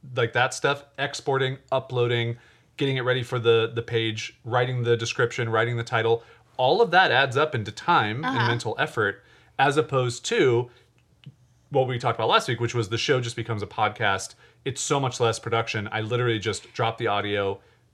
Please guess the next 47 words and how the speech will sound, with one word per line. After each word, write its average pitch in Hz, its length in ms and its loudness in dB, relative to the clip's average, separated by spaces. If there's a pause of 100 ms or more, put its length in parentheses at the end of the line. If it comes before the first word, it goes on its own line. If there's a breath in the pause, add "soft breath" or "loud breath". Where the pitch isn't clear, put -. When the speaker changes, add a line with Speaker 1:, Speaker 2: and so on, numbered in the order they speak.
(180)
Speaker 1:
It's 117 140 -6
good 113 160 -4
to 107 60 -6
go. 98 200 0
Speaker 2:
Okay, 403 280 0
well, 285 180 -2
listen, 269 460 -8
then 233 400 0 (420 soft breath)
if 233 140 -6
that's 254 240 2
how 311 80 0
you 311 120 -6
feel - 280 -8
about 233 240 -4
it, 160 200 -10 (1600)
then 233 520 -2
we 240 160 -8
shouldn't 285 380 -8
do 104 120 -10
the 117 80 -10
video. - 440 -14 (840 loud breath)
Speaker 1:
It 208 120 6
Speaker 2:
'Cause 277 120 4
I 294 80 8
can 294 160 -2
hear 311 260 -6
it 381 120 -2
in 285 100 -4
your 247 120 -2
voice. 208 580 -6
It's 254 200 -8
not 247 380 0
about 214 380 0
whether 196 240 -2
it's - 180 -10
worth 277 280 -2
it. 269 200 -2
It's - 180 -12
not 196 180 4
about 196 200 -4
this 208 140 -10
and 214 100 -10
that. 233 220 0
It's 226 120 -6
that 214 180 -4
you 214 180 -12
don't 277 300 -2